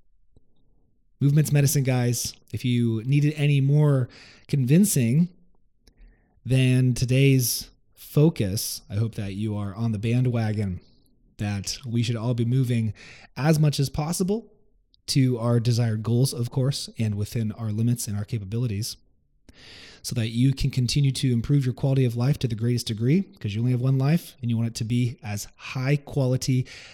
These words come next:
as possible. And if you or someone you know is struggling with lower back issues and is struggling to move and struggling to find help to do so, let me know. I would be honored to help. I work with clients all over the world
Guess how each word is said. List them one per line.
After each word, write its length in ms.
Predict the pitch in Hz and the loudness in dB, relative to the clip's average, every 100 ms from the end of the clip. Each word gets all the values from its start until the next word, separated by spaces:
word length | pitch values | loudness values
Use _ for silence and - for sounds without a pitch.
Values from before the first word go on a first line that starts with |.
| - - | -18 -8
as 240 | 107 101 | -6 -6
possible. 640 | - 135 131 - 131 123 - - - - - - | -4 -2 0 0 0 -2 -4 -16 -20 -20 -14 -4
And 120 | 110 | -2
if 140 | 104 | -2
you 600 | 113 139 170 139 151 165 - _ _ _ - | 2 6 8 8 6 2 -2 _ _ _ 4
or 220 | 151 143 | 6 6
someone 260 | - 135 | 4 4
you 80 | 131 | 4
know 160 | 131 127 | 4 2
is 80 | 123 | 2
struggling 280 | 131 123 | 2 2
with 120 | 120 131 | 2 2
lower 160 | 120 | -2
back 200 | 110 104 | -2 0
issues 400 | 170 165 175 - - - - - _ _ - | 2 6 4 2 -6 -14 -14 -16 _ _ -10
and 100 | - | -2
is 80 | 131 | 0
struggling 420 | - 147 147 160 | 2 4 6 6
to 120 | 156 160 | 4 2
move 420 | 151 170 202 - - - - | 4 2 0 -8 -20 -16 -8
and 100 | 104 | -6
struggling 340 | - 135 131 | 0 2 2
to 60 | 120 | 2
find 220 | 117 98 | 0 0
help 340 | 147 117 104 - - | 0 0 -4 -14 -10
to 120 | 107 | -6
do 240 | 104 139 | 2 4
so, 360 | 151 - 92 98 _ - - - - - | 2 0 -6 -8 _ -20 -20 -20 -20 -4
let 140 | 135 131 | 0 2
me 80 | |
know. 300 | 139 143 175 | 4 4 4
I 100 | 113 | 2
would 120 | 117 107 | -2 -2
be 140 | 117 - | -2 -2
honored 540 | 117 123 127 123 - | 0 2 2 0 -4
to 180 | - 113 | -4 -2
help. 320 | 107 131 165 | 0 0 0
I 220 | 104 104 101 | -2 -4 -4
work 260 | 98 113 | -4 -4
with 160 | 113 - | -6 -8
clients 460 | - 107 104 - - - | -6 -4 -4 -6 -12 -6
all 360 | 131 156 160 165 | -2 2 0 0
over 240 | 143 127 | 0 0
the 140 | 117 | -2
world 480 | 117 123 131 117 117 | -2 0 0 0 -4